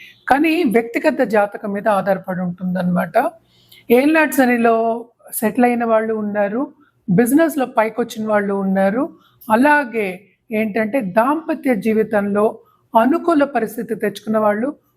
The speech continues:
బోళ్ళంత మంది ఉన్నారనమాట. అంటే ఏదైనా నేను అందుకనే ముందు నుంచి చెప్పేది వ్యక్తిగత జాతకం మీదే ఆధారపడి ఉంటుంది.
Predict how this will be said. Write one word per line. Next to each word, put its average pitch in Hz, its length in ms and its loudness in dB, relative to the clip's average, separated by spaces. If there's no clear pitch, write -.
బోళ్ళంత 190 380 0
మంది 190 260 -4
ఉన్నారనమాట. 190 680 0
అంటే - 920 -2
ఏదైనా 233 540 2
నేను 226 260 -2
అందుకనే 220 300 -4
ముందు 214 260 0
నుంచి 214 300 -4
చెప్పేది 214 460 0
వ్యక్తిగత 247 500 2
జాతకం 208 520 0
మీదే 247 340 -2
ఆధారపడి 190 560 -2
ఉంటుంది. 190 640 -2